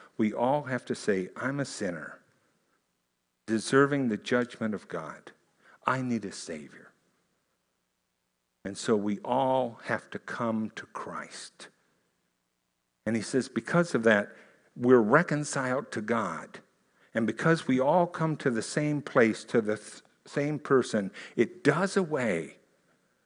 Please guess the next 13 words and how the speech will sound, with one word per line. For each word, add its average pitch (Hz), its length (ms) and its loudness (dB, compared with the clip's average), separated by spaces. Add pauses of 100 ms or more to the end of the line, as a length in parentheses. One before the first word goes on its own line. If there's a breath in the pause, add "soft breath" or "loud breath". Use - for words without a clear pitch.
with 120 280 2
that, 117 320 4 (320 soft breath)
that 123 280 2
enmity 117 760 -2 (460 soft breath)
where 127 160 8
the 120 120 8
Jews 151 380 2
had 135 220 6
all 143 260 10
these 143 300 2
rules 139 480 6
and 123 160 4
regulations 135 840 6